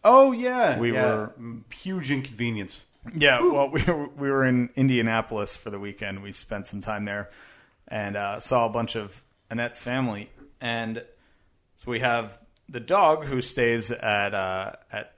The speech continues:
Speaker 2: at someone's house.
Speaker 1: Yep.
Speaker 2: A couple minutes from here, she dog sits, and she's great, and Lola loves going over there. So it's, it's great. We go over, drop her off there and pay, and she stays there for the weekend and
Speaker 1: Yeah, it's perfect.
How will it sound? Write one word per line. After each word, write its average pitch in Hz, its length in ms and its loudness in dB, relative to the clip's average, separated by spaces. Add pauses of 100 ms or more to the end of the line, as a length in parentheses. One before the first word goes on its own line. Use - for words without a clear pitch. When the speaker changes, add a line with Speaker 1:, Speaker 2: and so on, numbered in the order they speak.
Speaker 2:
at - 180 -12
someone's 107 320 -4
house. 110 500 -2
Speaker 1:
Yep. 190 320 -4
Speaker 2:
A - 40 -20
couple 110 220 -6
minutes 120 300 -2
from 117 140 -4
here, 117 220 -2
she - 140 -12
dog 117 280 -2
sits, 117 420 -4 (100)
and 107 120 -14
she's 101 240 -14
great, 123 600 -2
and 101 360 -12
Lola 113 320 -4
loves 120 300 -4
going 123 220 -2
over 120 180 -2
there. 120 260 -2 (580)
So 110 260 -8
it's, - 280 -10 (140)
it's 92 120 -10
great. 202 380 4
We 117 100 -4
go 139 120 2
over, 143 200 2
drop 143 220 6
her 147 100 8
off 147 140 8
there 160 240 4
and 107 240 0 (280)
pay, 143 240 -2
and 123 120 -4
she 110 140 -8
stays 127 340 -4
there 139 160 -4
for 123 80 -12
the 123 80 -6
weekend 135 420 -6
and 98 100 -8
Speaker 1:
Yeah, 123 120 -6
it's - 100 -12
perfect. 117 420 -8